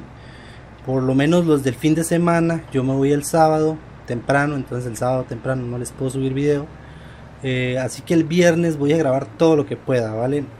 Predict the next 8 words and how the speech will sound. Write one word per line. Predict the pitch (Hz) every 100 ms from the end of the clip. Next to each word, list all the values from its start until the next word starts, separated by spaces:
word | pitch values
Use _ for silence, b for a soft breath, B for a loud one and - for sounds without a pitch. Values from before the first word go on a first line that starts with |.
| -
Por | 131
lo | 127
menos | 135 160 175 170
videos | 143 139 156 165
para, | - 127 123 120 120 120 120
mm, | 120 120 120 120 120 117 - 120 -
s-, | - - - - - -
sábado, | - - 156 160 156 151 143